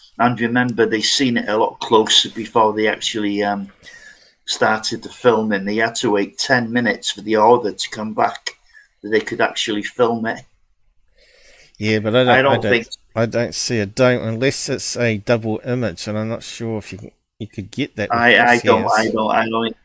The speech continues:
Speaker 1: I don't think it was a balloon they filmed at all. To be, to be quite honest, um, although, um, the, the, the, uh,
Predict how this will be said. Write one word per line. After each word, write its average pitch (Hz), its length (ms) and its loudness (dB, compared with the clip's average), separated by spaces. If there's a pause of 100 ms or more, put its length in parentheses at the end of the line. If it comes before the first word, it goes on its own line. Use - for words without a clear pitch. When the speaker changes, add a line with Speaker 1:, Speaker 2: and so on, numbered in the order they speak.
(120)
Speaker 1:
I 120 120 4
don't 123 220 0
think 113 280 -2
it 110 100 2
was 98 200 -4
a 104 60 -4
balloon 101 500 0
they 98 120 -4
filmed 101 460 -4
at - 220 -4
all. 98 260 -2
To - 160 -10
be, - 160 -12
to - 240 -10
be 98 120 -10
quite - 340 -6
honest, 92 560 -4
um, 98 460 -4 (1160)
although, 151 420 6
um, 135 400 2
the, - 240 -2
the, 123 380 0
the, 131 220 4
uh, 123 140 6